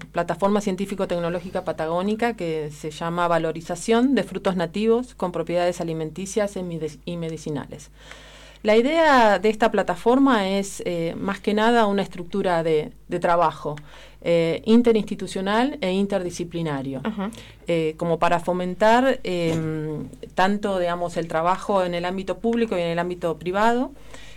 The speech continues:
Speaker 1: y para tener y facilitar el acceso a la información y, y el compartir, ¿no? Pero con objetivos también de, eh, fomentar el uso sostenible de estas, eh, vallas y también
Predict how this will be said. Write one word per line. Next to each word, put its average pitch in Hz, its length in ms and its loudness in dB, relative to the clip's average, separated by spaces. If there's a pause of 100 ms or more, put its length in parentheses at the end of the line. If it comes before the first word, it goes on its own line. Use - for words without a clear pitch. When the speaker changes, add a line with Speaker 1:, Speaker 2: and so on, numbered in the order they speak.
Speaker 1:
y 190 140 -4
para 190 260 2
tener 277 420 6
y 214 380 4
facilitar 220 580 -2
el 269 120 2
acceso 285 760 0
a 202 160 2
la 190 160 0
información 196 1000 2
y, 180 400 -4
y 175 120 -4
el 175 120 -2
compartir, 165 600 -4
¿no? 185 260 -6 (380)
Pero 185 220 0
con 190 140 0
objetivos 214 440 2
también 233 380 6
de, 233 340 6
eh, 180 240 0
fomentar 190 540 -2
el 214 140 4
uso 226 380 2
sostenible 226 840 0 (460)
de 180 240 0
estas, 170 720 -2
eh, 156 400 -4 (420)
vallas 220 640 0 (420)
y 175 520 0
también 190 480 4